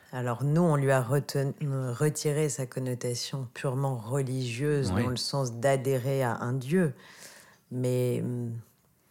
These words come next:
Speaker 1: mais pour moi, il y a une forme de... de religion dans la transmission, dans toutes les valeurs, justement.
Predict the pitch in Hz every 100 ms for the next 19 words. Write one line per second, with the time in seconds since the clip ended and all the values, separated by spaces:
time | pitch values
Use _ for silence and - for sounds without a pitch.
0 | _ - _ - 131 139 131 - _ -
1 | 143 123 139 143 156 170 185 190 147 139
2 | 135 - 143 151 135 127 123 123 123 120
3 | 123 - _ 123 123 117 135 120 123 147
4 | 147 131 120 - - 131 - 151 202 143
5 | - 151 147 135 120 147 151 180 165 131
6 | 131 - 143 160 180